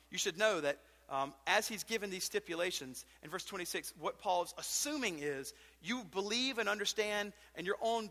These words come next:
pa-, on, on, on page with me. Or you're like, "Yes," to verses one through twenty-five. If you agree with me with verses one twenty-five, verses twenty-six and the following are gonna make sense. He's assuming that you're following with him and assuming that you agree with what you just read.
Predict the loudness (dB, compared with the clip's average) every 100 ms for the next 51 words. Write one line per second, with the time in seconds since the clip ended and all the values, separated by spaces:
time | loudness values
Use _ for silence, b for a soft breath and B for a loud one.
0 | -2 -4 -2 -2 -2 -4 -6 -6 _ -8
1 | -2 -2 -2 -6 -8 -8 -14 _ _ _
2 | b b b _ _ -4 0 0 2 2
3 | 2 -2 -4 -4 -6 -8 -10 -10 -12 -8
4 | -8 -10 -20 b b b -8 -4 -2 0
5 | 2 2 -2 -2 -2 -2 -4 -4 -8 -8
6 | -6 -2 2 2 2 B B B -4 -4
7 | -2 -2 -2 -4 -4 2 4 6 4 -2
8 | -4 -4 -4 -4 -4 -8 B B B -8
9 | -4 -2 0 0 0 0 -2 0 2 2
10 | 2 -4 -6 -6 -4 -2 -2 -2 -4 -4
11 | -4 -6 -8 -10 -12 -12 -12 -10 -10 -12